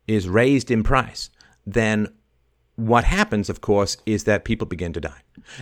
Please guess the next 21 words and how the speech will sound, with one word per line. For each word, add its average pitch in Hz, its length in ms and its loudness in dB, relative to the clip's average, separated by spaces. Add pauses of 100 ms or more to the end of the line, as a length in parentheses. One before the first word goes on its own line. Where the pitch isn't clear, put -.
And 139 140 0
far 185 260 -2
more 180 140 0
people 151 320 -2
are 101 60 2
dying 92 500 -4 (1400)
of 110 140 -4
cold-related 113 680 0
issues 92 480 -6
than 95 260 -2
heat-related 90 600 0 (240)
issues. - 480 -10 (440)
So 113 640 0 (1300)
if 147 200 -2
you 127 100 2
want 175 380 0
to 139 160 0
start 131 260 -4
restricting - 460 -6
energy 107 320 -2
output, 110 420 -2